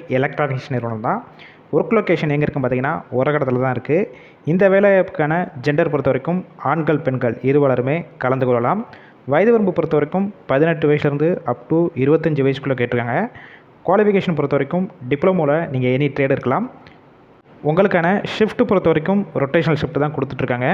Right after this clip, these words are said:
ஒர்க்கிங் ஹவர்ஸை பொறுத்த வரைக்கும் எயிட் ஹவர் ஷிஃப்ட்டில் தான் ஒர்க் பண்ணுவீங்க. உங்களுக்கான மாதம் சம்பளம் பொறுத்த வரைக்கும் பதினெட்டாயிரம் வரைக்கும் கிடைக்கும்னு சொல்லியிருக்காங்க. அதர் பெனிஃபிட்ஸ் பொறுத்த வரைக்கும் ஷிஃப்ட் டயத்தில் ஃபுட்டு கொடுத்துட்றாங்க. நியர்பை ஏரியாவுக்கு டிரான்ஸ்போர்ட்,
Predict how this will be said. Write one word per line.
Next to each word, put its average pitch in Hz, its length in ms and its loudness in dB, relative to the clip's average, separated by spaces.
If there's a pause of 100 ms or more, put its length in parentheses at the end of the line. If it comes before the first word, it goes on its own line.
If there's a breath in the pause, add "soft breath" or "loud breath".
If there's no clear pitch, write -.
(540 loud breath)
ஒர்க்கிங் 240 260 2
ஹவர்ஸை 190 240 2
பொறுத்த 156 200 0
வரைக்கும் 190 280 0 (200)
எயிட் 156 180 2
ஹவர் 151 160 0
ஷிஃப்ட்டில் 131 280 -2
தான் 160 120 -2 (140)
ஒர்க் - 140 -4
பண்ணுவீங்க. 123 320 0 (560 loud breath)
உங்களுக்கான 165 420 0 (380)
மாதம் 185 300 2 (100)
சம்பளம் 147 340 0
பொறுத்த 135 200 0
வரைக்கும் 147 300 -2 (300)
பதினெட்டாயிரம் 143 600 0
வரைக்கும் 135 260 -4 (100)
கிடைக்கும்னு 131 360 0
சொல்லியிருக்காங்க. 123 380 -2 (640 loud breath)
அதர் 196 240 4
பெனிஃபிட்ஸ் 180 360 0
பொறுத்த 156 200 0
வரைக்கும் 180 280 0 (220)
ஷிஃப்ட் 160 340 -2
டயத்தில் 160 300 2
ஃபுட்டு 156 320 -2
கொடுத்துட்றாங்க. 127 440 0 (600 loud breath)
நியர்பை 170 400 4
ஏரியாவுக்கு 139 340 2 (300)
டிரான்ஸ்போர்ட், 156 500 0